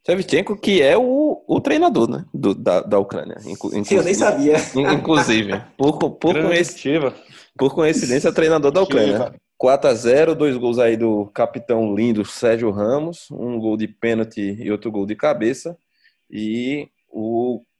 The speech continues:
Speaker 1: gol do atleta mais jovem a jogar pela seleção, o Ansu Fati, que é aí a revelação do, do time.
Speaker 2: É, eu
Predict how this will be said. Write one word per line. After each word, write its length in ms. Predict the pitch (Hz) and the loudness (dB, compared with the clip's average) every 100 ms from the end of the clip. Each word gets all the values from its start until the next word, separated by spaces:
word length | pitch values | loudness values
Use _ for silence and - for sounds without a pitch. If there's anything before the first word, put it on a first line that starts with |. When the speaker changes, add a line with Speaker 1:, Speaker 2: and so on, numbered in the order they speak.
| _ | _
Speaker 1:
gol 240 | 107 110 | -2 0
do 120 | 113 117 | 2 0
atleta 340 | 110 120 117 | 0 -2 -2
mais 320 | 107 139 127 | -2 -2 -2
jovem 480 | 104 107 120 127 123 | -2 2 2 2 0
a 80 | 117 | -2
jogar 320 | 120 110 101 | -2 0 -2
pela 220 | 104 101 | -2 -4
seleção, 680 | 101 104 104 - 98 107 131 | -4 -2 -2 -4 -6 -6 -6
o 320 | - 110 92 - | -8 -8 -8 -4
Ansu 340 | 123 143 - | -4 -4 -6
Fati, 540 | - 104 98 - - _ _ _ - | -4 0 0 -2 -12 _ _ _ -14
que 80 | |
é 80 | 87 | -8
aí 240 | 87 90 87 | -8 -8 -10
a 760 | 92 _ _ _ _ _ - | -12 _ _ _ _ _ -8
revelação 960 | 98 101 101 95 - - 95 104 110 - | -4 0 0 -2 -6 -8 -4 -4 -6 -10
do, 140 | 101 98 | -10 -10
do 180 | 104 107 | -8 -8
time. 540 | - 104 135 139 - _ _ _ _ _ 104 | -6 -4 -2 -4 -6 _ _ _ _ _ -2
Speaker 2:
É, 760 | 107 107 113 107 104 101 98 | 0 0 0 0 0 0 -2
eu 120 | - | -4